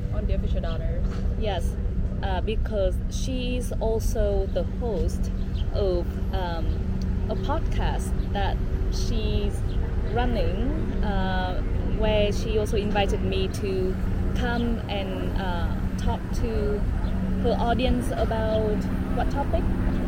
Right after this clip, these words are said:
Speaker 2: talked
Speaker 1: Um,
Speaker 2: about?
Speaker 1: I think it was about empathy and,
Speaker 2: Empathy,
Speaker 1: uh, also
Speaker 2: right.
Speaker 1: Korean marketing.
Speaker 2: Yeah, and self-love.
Speaker 1: Self-love, yeah.
Speaker 2: Yeah. So we'll put the link in the description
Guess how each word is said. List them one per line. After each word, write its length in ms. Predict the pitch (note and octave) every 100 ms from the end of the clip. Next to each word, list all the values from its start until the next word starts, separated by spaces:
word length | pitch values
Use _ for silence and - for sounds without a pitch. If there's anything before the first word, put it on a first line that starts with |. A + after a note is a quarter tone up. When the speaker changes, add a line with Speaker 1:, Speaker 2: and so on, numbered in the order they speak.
| -
Speaker 2:
talked 220 | - D#4
Speaker 1:
Um, 160 | - -
Speaker 2:
about? 680 | - E5+ E5 - - - -
Speaker 1:
I 40 |
think 140 | - F#3
it 40 |
was 140 | E4 -
about 300 | - F#3 -
empathy 840 | G3 F#3+ F#3 - - - - C4
and, 220 | A#3 B3
Speaker 2:
Empathy, 240 | B3 A#3
Speaker 1:
uh, 260 | G#3 F3+ F#3+
also 280 | G3 G3 F#3+
Speaker 2:
right. 100 | -
Speaker 1:
Korean 340 | F#3+ F#3 F3+
marketing. 640 | - - F#3+ F3+ D#3+ D#3+ - - F#3 F#3+ - - - - - - -
Speaker 2:
Yeah, 400 | A#3 F3+ F3 E3 F#3 - - F#3 -
and 140 | G3+
self-love. 760 | - A#3+ G#3+ - A3 F#3+ D#3+ -
Speaker 1:
Self-love, 400 | A3 - F3+ -
yeah. 100 | - - - - -
Speaker 2:
Yeah. 320 | A3 G3 E3+ F#3+ - - -
So 140 | C#4
we'll 440 | D4 D#4+ D#4+ C#4 - - - - - - -
put 160 | C#4+
the 60 | B3
link 340 | A3 A3+ A3 G#3+ -
in 120 | A3+
the 80 | G#3
description 580 | G3 G3 A#3 - G#3+